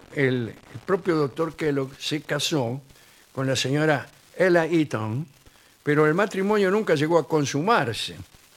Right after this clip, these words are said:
En sus escritos, en sus escritos, el doctor Kellogg indica que se trató de abstinencia libremente elegida conforme a sus principios. La pareja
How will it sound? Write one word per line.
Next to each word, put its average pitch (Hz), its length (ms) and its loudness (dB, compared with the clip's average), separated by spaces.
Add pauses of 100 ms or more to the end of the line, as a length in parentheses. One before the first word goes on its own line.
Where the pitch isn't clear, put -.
(420)
En 123 120 -2
sus 160 280 -6
escritos, 160 800 -2
en 127 80 -6
sus 113 240 -10
escritos, 147 460 -4
el 117 160 -4
doctor 156 340 2
Kellogg 135 400 0 (440)
indica 190 380 0
que 160 120 -2
se 156 160 0
trató 147 380 2
de 185 100 6
abstinencia 175 800 0 (340)
libremente 208 920 4
elegida 151 560 2
conforme 160 400 0
a 131 40 -4
sus 113 280 -6 (240)
principios. 110 720 -8 (500)
La 151 240 0
pareja 233 640 2